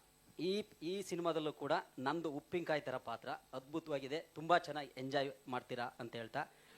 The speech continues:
ತುಂಬ ಖುಷಿಯಾಗೋದೇನಂತಂದ್ರೆ, ಆ, ನಾಗಭೂಷಣ್, ಆ, ಇದರಲ್ಲಿ actually ನಾನು ನಾಗಭೂಷಣ್ ಫಸ್ಟು ಸ್ಕ್ರೀನ್ ಶೇರ್ ಮಾಡಿದ್ದು ಅದು ಸಿನಿಮಾ ರಿಲೀಸ್ ಆಗಲಿಲ್ಲ, ಶಾದಿ ಭಾಗ್ಯ ಅಂತೇಳಿ ಒಳ್ಳೆ ಕ್ಯಾರೆಕ್ಟರ್ ಇತ್ತು ಅದರಲ್ಲಿ.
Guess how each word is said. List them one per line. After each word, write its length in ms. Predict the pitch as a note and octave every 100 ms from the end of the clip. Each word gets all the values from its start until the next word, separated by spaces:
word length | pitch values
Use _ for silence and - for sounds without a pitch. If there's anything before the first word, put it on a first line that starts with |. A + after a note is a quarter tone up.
| -
ತುಂಬ 180 | D#3+ E3+
ಖುಷಿಯಾಗೋದೇನಂತಂದ್ರೆ, 1160 | F3 E3 F3+ F3+ E3+ E3+ D#3+ D#3 F3+ - - - -
ಆ, 200 | C3+ B2+
ನಾಗಭೂಷಣ್, 720 | B2 C3+ D#3+ F3 - F3 D#3
ಆ, 240 | C#3 B2 A#2 - -
ಇದರಲ್ಲಿ 580 | D3 D3 C#3+ C3+ - -
actually 260 | C3 F3+ E3
ನಾನು 420 | C#3+ F3 F3+ E3+
ನಾಗಭೂಷಣ್ 420 | D3 D#3 D3+ D#3
ಫಸ್ಟು 540 | D3 D3+ - - E3 C3+
ಸ್ಕ್ರೀನ್ 240 | - D3
ಶೇರ್ 180 | C#3+ C#3+
ಮಾಡಿದ್ದು 380 | C3+ C#3 C3 A#2+
ಅದು 280 | A#2 B2+
ಸಿನಿಮಾ 220 | - C#3+ D3
ರಿಲೀಸ್ 280 | B2 C#3+
ಆಗಲಿಲ್ಲ, 300 | C3 A#2+ A2 A#2+ - - -
ಶಾದಿ 300 | - B2 B2+
ಭಾಗ್ಯ 300 | C3+ C3 B2+
ಅಂತೇಳಿ 360 | B2 A#2 A2+ A#2 - - - -
ಒಳ್ಳೆ 220 | B2 D#3
ಕ್ಯಾರೆಕ್ಟರ್ 500 | D#3 C#3+ C#3+ D3 -
ಇತ್ತು 200 | - -
ಅದರಲ್ಲಿ. 680 | E3 C#3+ C#3 E3 - -